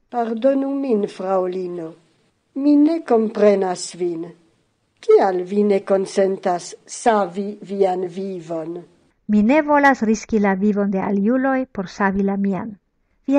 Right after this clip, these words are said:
Speaker 2: scias, ke oni mortigas la polajn familiojn, ĉe kiuj oni trovas kaŝitajn judojn. Krome, mi ne povas forlasi mian propran familion, kiun mi amas.
Speaker 1: Sed, fraŭlino Lidia, vi eĉ ne plu estas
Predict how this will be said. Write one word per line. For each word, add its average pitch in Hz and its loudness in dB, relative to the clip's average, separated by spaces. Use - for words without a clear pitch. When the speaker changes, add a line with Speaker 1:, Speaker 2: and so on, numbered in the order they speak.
Speaker 2:
scias, 262 -2
ke 226 -4
oni 226 0
mortigas 233 -2
la 208 -2
polajn 247 -2
familiojn, 247 0
ĉe - -6
kiuj 269 -2
oni 254 0
trovas 269 0
kaŝitajn 247 0
judojn. 240 0
Krome, 269 2
mi 202 -2
ne 214 2
povas 254 0
forlasi 202 -2
mian 196 -4
propran 208 -6
familion, 208 -4
kiun 202 -4
mi 208 -2
amas. 202 -10
Speaker 1:
Sed, 320 0
fraŭlino 220 4
Lidia, 185 0
vi 370 6
eĉ 285 4
ne 269 2
plu 220 4
estas 185 0